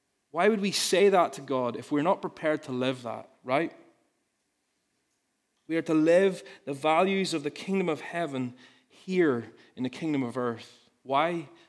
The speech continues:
Because we are citizens of heaven. And so again, l-, let me just, let me just probe and challenge, and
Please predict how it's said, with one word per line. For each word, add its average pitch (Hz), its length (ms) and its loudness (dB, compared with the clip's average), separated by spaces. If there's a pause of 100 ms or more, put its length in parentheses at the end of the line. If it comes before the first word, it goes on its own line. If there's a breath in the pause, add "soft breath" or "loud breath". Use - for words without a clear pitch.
Because 139 320 -6
we 143 140 0
are 120 120 0
citizens 127 720 -2
of 110 120 -14
heaven. 110 340 -10 (1200)
And 135 100 -6
so 170 200 6
again, 175 540 6
l-, 160 160 -6
let 185 160 4
me 190 60 4
just, - 300 -6
let 175 120 0
me 175 60 0
just 151 160 -8
probe 180 280 2
and 147 100 -2
challenge, 170 480 0
and 127 120 -8